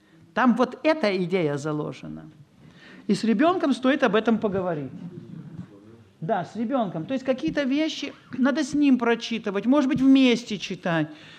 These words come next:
Знаете, у нас пропадает, стоит, стоит магнитофон, стоит телевизор, они смотрят это, слушают. А чё вы дома не попеть вместе? Ой, да ты что? Мы же не в девятнадцатом веке живём.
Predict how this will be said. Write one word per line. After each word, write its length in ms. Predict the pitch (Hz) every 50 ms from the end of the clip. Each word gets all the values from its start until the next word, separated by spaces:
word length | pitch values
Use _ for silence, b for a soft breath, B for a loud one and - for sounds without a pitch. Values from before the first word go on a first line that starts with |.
| B B B B
Знаете, 280 | 208 294 294 254 262
у 40 | 254
нас 160 | 262 285 254
пропадает, 640 | - 269 262 247 277 269 247 294 285 262 220 190 -
стоит, 400 | - - 262 262 247 202 - 190 - 202 180
стоит 300 | - - 262 262 247 254
магнитофон, 840 | 208 202 190 208 202 - 214 208 - 311 320 311 302 294 294 262 B B B B B B B
стоит 340 | - - 262 254 254 247 254
телевизор, 840 | - 214 208 214 226 226 240 302 302 285 285 247 254 269 254 254 233
они 260 | 240 240 240 240 233
смотрят 760 | 226 - - 233 240 302 311 302 285 302 285 277 269 262 262
это, 220 | 254 254 254 226
слушают. 580 | 220 - - 262 294 320 277 - - 254 247 254
А 160 | - 247 262 254
чё 180 | - - 320
вы 80 | 269 226
дома 220 | 208 226 196 196
не 80 | 190 170
попеть 320 | 190 180 180 214 233 240
вместе? 380 | 247 262 262 254 262 269 277 285 311 311 - - _ - _ - _ _ _ _ _ _ _ _ _ _ _ _ - - _ _ _ _ _ _ - - _
Ой, 160 | - 185 175
да 80 | 170 185
ты 140 | 180 220 214
что? 520 | - - - - 165 143 135 135 143 139 - _ _ _ _ _ _ _ _ _ _
Мы 100 | 220 208
же 80 | 190
не 80 | 214 214
в 40 | 196
девятнадцатом 580 | 208 202 196 202 202 185 175 - - 190 170
веке 300 | 156 151 147 143 - 165
живём. 460 | 139 131 139 131 139 135 135 139 156